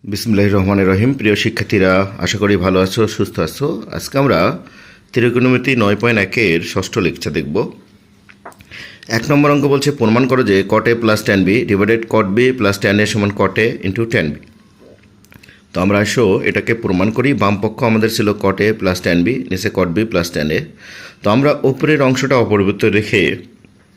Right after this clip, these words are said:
নিচের অংশটা কাজ করে নিই। Cot B সমান আমরা জানি one by tan B plus tan A সমান আমরা জানি one by cot A। তো আমরা নিচের অংশটাকে যদি লসাগু করি, তাহলে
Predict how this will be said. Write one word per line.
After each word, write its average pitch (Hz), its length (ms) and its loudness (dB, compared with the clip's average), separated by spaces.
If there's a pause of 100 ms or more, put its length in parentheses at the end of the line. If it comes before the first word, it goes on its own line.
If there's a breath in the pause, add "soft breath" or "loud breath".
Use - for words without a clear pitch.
(300)
নিচের 139 380 2
অংশটা 113 800 0
কাজ 98 220 -4
করে 87 220 0
নিই। 135 320 0 (420 loud breath)
Cot 123 260 2
B 143 100 4
সমান 135 260 2
আমরা 113 260 4
জানি 95 440 2
one 92 260 0
by 98 300 4
tan 85 240 2
B 127 220 0 (800 loud breath)
plus 104 280 4 (340)
tan 127 340 2
A 135 140 4
সমান 120 300 2
আমরা 98 220 2
জানি 101 220 2
one 90 260 2
by 156 180 2 (100)
cot 98 220 0
A। 69 40 0 (760 loud breath)
তো 87 60 -2
আমরা 117 420 2
নিচের 143 380 2
অংশটাকে 139 540 0
যদি 107 260 2
লসাগু 107 400 2
করি, 87 260 2
তাহলে 113 240 0